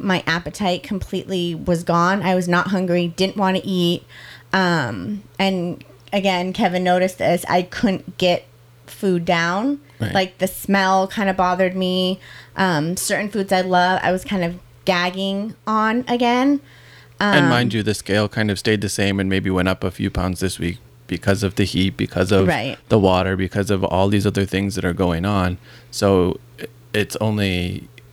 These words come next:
Speaker 2: kind of confirming that the scale and weighing was playing into your actions in those other ways.
Speaker 1: Right.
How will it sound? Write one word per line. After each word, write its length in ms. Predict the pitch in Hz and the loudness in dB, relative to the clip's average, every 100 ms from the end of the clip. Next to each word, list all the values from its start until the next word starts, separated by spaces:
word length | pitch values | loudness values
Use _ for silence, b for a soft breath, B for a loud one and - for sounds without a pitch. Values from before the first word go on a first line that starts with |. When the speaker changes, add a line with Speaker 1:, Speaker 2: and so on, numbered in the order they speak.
| - - | -8 -2
Speaker 2:
kind 160 | 117 | 0
of 120 | 104 | -2
confirming 680 | - 101 - 117 117 104 98 92 | -4 -8 -2 0 2 0 0 -2
that 160 | 95 | -2
the 80 | 101 | -4
scale 500 | - - 104 98 92 | -4 0 2 2 2
and 200 | 85 95 | 0 0
weighing 520 | 98 101 98 92 95 - B B B B | 0 2 0 -2 -6 -12 B B B B
was 160 | 110 | -2
playing 400 | - - 107 101 98 | -2 0 0 0 -2
into 320 | 110 107 110 | -2 -2 -4
your 140 | 95 | -2
actions 420 | 90 92 - 92 90 | -2 -2 -4 -4 -4
in 100 | 85 | -4
those 200 | 85 92 | -2 -2
other 200 | 82 78 | -2 0
ways. 160 | 85 | 2
Speaker 1:
Right. 380 | 185 - - | 2 0 -6